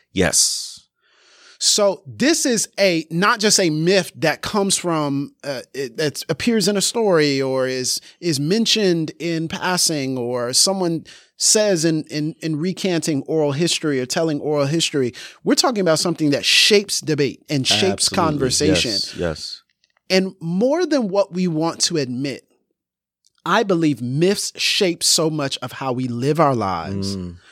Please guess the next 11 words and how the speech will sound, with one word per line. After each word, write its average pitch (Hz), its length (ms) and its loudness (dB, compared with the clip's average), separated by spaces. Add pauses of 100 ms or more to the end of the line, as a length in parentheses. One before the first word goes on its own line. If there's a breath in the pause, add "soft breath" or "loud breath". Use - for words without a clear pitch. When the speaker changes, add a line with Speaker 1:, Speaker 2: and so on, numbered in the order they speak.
(160 soft breath)
Speaker 2:
what 170 300 0
we 175 160 2
believe 147 500 -2
about 131 340 0
ourselves, 120 760 0
our 123 100 -4
families, 123 540 -4
our 123 140 -8
communities, 120 640 -4
our 117 120 0
churches, 131 580 0